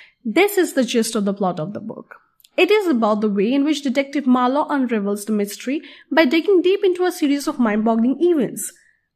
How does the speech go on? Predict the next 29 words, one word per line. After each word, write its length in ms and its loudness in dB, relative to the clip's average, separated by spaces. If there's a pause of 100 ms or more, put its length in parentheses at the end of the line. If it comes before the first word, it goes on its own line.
(100)
Another 360 4
climax 420 0
of 120 -2
the 80 0
plot 420 -2
remains 380 2
a 40 -4
case 480 -4
when 140 0
the 60 2
person 580 -2 (380)
who 120 6
wants 280 2
to 100 -4
kill 240 0
the 80 2
girl 400 0 (380)
gets 180 2
killed 300 2
by 140 4
the 100 -4
same 420 0
murderer 540 2
who 120 2
wants 220 0
to 100 -10
kill 220 0
the 60 0
girl. 400 -2